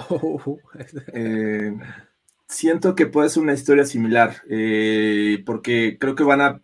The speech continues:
Speaker 2: las defensivas van a intentar frenar sus ataques terrestres, y cuando esto suceda, confío más en, en Aaron Rodgers en este momento, a pesar de su, su mala temporada, que en Ryan Tannehill, como lo he visto.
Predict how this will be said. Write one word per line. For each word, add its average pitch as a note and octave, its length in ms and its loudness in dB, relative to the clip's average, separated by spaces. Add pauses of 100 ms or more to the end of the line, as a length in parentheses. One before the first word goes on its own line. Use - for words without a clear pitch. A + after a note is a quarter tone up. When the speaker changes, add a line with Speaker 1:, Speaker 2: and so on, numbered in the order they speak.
Speaker 2:
las A#2+ 300 0
defensivas B2 460 -2
van B2+ 140 0
a C3 40 -4
intentar A#2+ 480 -2 (180)
frenar A#2+ 440 0
sus C3+ 180 -8
ataques B2 380 -4
terrestres, B2 520 -2 (560)
y C#3 120 -2
cuando C3+ 320 6
esto E3+ 200 2
suceda, D#3 600 6 (100)
confío B2+ 320 2
más C3 240 2
en, B2+ 180 -2
en A#2+ 120 0
Aaron A#2+ 240 0
Rodgers B2 360 0
en C3 80 0
este C#3 160 0
momento, C#3+ 280 4
a - 40 4
pesar C#3 280 2
de D3 80 0
su, G#2+ 280 -6
su G#2 400 -8
mala C3 240 2
temporada, A2 560 -2 (460)
que - 80 -6
en A#2+ 80 0
Ryan B2 220 4
Tannehill, A#2 420 -2
como A2 220 -4
lo A2 80 -2
he G#2 40 -2
visto. G2 280 -8